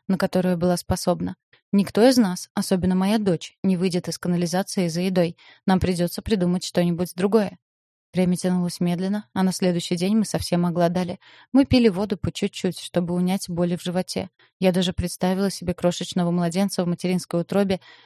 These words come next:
беззвучно плачущего в ожидании пищи, которая не поступала. Еще одна ночь прошла без еды. Мы с Солом вышли из комнаты,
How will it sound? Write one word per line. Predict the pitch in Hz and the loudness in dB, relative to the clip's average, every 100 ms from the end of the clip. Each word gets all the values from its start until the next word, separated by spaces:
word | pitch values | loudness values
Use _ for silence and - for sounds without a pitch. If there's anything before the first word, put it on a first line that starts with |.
| - | -2
беззвучно | 190 170 170 202 220 | 0 0 -2 -4 -2
плачущего | 196 185 185 - - 190 185 | -2 -2 -2 -4 -4 -2 -2
в | |
ожидании | 170 170 175 180 175 | -2 -2 0 0 0
пищи, | - 185 - - | -4 -8 -8 -8
которая | 170 170 170 175 | -6 -2 0 0
не | 175 | -2
поступала. | - - 180 180 175 180 _ _ _ _ _ - | -4 -6 -2 -2 -4 -10 _ _ _ _ _ -4
Еще | 196 - 254 | -4 2 4
одна | 269 262 | 4 4
ночь | 202 208 | 2 -2
прошла | - 190 - 175 | -4 -4 0 -2
без | 170 170 | -2 -4
еды. | 175 175 180 - _ | -6 -6 -8 -12 _
Мы | 180 | -2
с | 175 | 0
Солом | - 185 202 | 4 4 4
вышли | 180 175 185 | 2 -2 -2
из | 175 | -2
комнаты, | - 202 196 180 180 | 0 0 2 0 -4